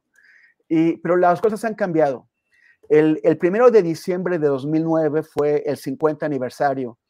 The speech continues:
de la re-, de la entrada de F-, de Fidel y de los revolucionarios en La Habana. Y muchos fuimos a Cuba y, pues, muy, muy interesados porque también eran los,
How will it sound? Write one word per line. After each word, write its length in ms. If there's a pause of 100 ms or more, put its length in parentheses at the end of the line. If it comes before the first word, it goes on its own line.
(360)
de 320
la 300
re-, 180
de 240
la 260
entrada 580
de 80
F-, 220
de 220
Fidel 520
y 100
de 100
los 160
revolucionarios 800 (360)
en 180
La 300
Habana. 420 (500)
Y 160
muchos 400
fuimos 460
a 60
Cuba 440
y, 140 (100)
pues, 200
muy, 420
muy 220
interesados 560
porque 200
también 380
eran 300 (360)
los, 380